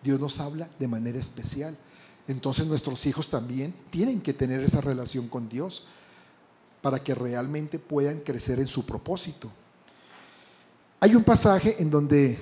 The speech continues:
el Señor Jesús le preguntó a sus discípulos si querían irse. ¿Se acuerdan? Porque les dijo, bueno, tanta cosa, tanto cuestionamiento,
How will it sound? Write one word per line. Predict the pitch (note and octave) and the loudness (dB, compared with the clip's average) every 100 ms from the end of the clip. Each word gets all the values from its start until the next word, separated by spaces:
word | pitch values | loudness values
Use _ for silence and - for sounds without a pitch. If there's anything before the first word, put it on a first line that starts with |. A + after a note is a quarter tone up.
| - | -6
el | C#3+ | 2
Señor | C3+ C#3 C#3 | 2 4 2
Jesús | F3+ - D3+ - - - - - - _ _ _ _ _ _ _ _ _ - | 2 2 2 0 -8 -16 -14 -14 -18 _ _ _ _ _ _ _ _ _ 0
le | D#3 | 2
preguntó | D3 C#3 C3+ C3+ | 4 4 2 -2
a | D#3 | 0
sus | G3 | 0
discípulos | F3+ A2+ D#3+ G3 F#3 F3+ - | 0 2 2 4 2 0 -8
si | - D#3 | -4 -2
querían | C#3+ C3+ D3 F3 | 0 2 2 4
irse. | B3 - F#3 A#2 - - - _ _ _ _ _ _ - | 6 4 2 -4 -12 -20 -20 _ _ _ _ _ _ -14
¿Se | |
acuerdan? | A#2+ F3 F#3 A3+ B3+ - - - - - - - _ - - - - | 0 4 4 2 -4 -12 -20 -20 -20 -20 -20 -20 _ -20 -20 -20 -14
Porque | - C3+ C#3+ | -8 -6 -4
les | C3 B2 | -4 -2
dijo, | C#3+ C#3 F3+ - - - | -2 -4 -8 -14 -18 -10
bueno, | B2 E3+ A#2+ - - _ _ _ _ _ _ _ _ _ - _ _ | -6 -6 -8 -14 -20 _ _ _ _ _ _ _ _ _ -20 _ _
tanta | - G3+ A3 A3 | -6 -4 -2 -2
cosa, | - F3 D3 D#3+ - | 0 0 0 -4 -4
tanto | F3 F3 F#3 | -8 -6 -6
cuestionamiento, | - D3 C3+ C3+ D3+ D#3+ | -4 -4 -4 -6 -8 -12